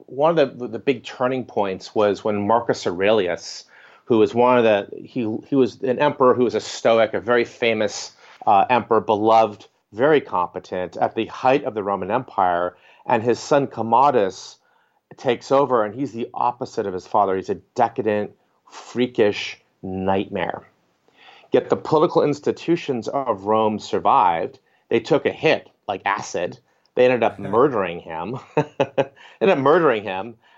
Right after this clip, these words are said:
Speaker 1: uh, and, and moved forward. Now, I'm not suggesting that for Mister Trump, um, but it's funny how, you know, the, the question there is, like, how could such a moral man as Marcus Aurelius, such a competent emperor, produce a son,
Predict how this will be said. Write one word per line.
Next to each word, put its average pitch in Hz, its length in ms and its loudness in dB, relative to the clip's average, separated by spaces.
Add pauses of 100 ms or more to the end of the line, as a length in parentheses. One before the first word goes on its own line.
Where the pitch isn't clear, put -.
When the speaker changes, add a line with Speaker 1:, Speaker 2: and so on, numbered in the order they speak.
Speaker 1:
uh, 117 300 4
and, 123 280 -4
and 123 160 -8
moved 117 220 -6
forward. 110 400 2
Now, 113 100 0
I'm 123 60 -2
not 131 160 0
suggesting 107 440 -4
that 90 220 -6
for 92 60 -14
Mister 92 240 -8
Trump, 90 340 -4 (380)
um, 104 580 2
but 120 140 2
it's 123 140 0
funny 165 260 2
how, 131 400 4 (340)
you 147 320 -4
know, 123 260 4 (300)
the, 143 140 -6
the 147 180 -8
question 135 540 -2
there 156 220 4
is, 123 100 -2
like, 123 120 -2
how 160 200 -2
could 196 200 -4
such - 300 -6
a 127 60 -4
moral 110 380 2
man 117 340 -2
as 95 180 -2
Marcus 95 400 -10
Aurelius, 104 480 2
such - 160 -6
a 123 60 2
competent 113 680 0 (300)
emperor, 120 480 2
produce 110 580 -4
a - 60 -2
son, 92 580 -2